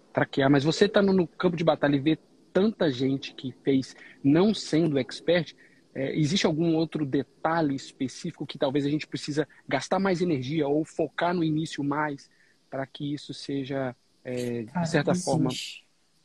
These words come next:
Speaker 1: possível? Uhum.
Speaker 2: Existe. Deixa eu tentar te passar uma visão geral, tá?
Speaker 1: Certo.
Speaker 2: Alguns quesitos importantes. O primeiro quesito é legitimidade.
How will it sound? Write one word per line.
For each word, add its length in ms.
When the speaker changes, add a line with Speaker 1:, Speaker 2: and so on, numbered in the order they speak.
Speaker 1:
possível? 500
Uhum. 240
Speaker 2:
Existe. 460
Deixa 200
eu 40
tentar 220
te 100
passar 260
uma 100
visão 260
geral, 500
tá? 280
Speaker 1:
Certo. 320
Speaker 2:
Alguns 580
quesitos 460
importantes. 840
O 60
primeiro 400
quesito 440
é 40
legitimidade. 1200